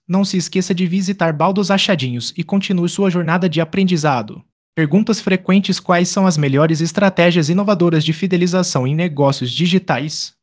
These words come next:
As melhores estratégias incluem programas de pontos, personalização da experiência e ofertas exclusivas.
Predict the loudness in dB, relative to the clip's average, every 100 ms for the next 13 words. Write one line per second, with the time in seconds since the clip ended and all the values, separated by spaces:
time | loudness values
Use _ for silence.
0 | _ _ -4 0 2 2 2 0 -2 -2
1 | -2 2 2 2 0 0 2 2 2 0
2 | 2 4 4 2 -2 0 -2 0 -4 -2
3 | -4 -2 -2 0 0 0 0 0 0 0
4 | 2 2 2 0 -2 0 0 0 0 0
5 | 0 -2 0 -2 0 -2 -2 -8 -10 -10